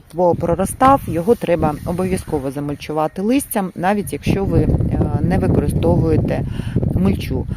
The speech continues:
Можете просто там не листям, а обрізки хризантем понакидати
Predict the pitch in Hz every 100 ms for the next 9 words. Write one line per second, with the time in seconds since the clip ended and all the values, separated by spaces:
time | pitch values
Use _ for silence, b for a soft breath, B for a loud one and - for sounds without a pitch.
0 | B 202 214 202 156 - 165 160 151 143
1 | 151 147 147 160 170 - - 151 143 -
2 | 156 139 156 170 185 - - 156 147 -
3 | - - 196 170 190 180 170 160 147 143
4 | B - 160 156 - 160 156 147 151 151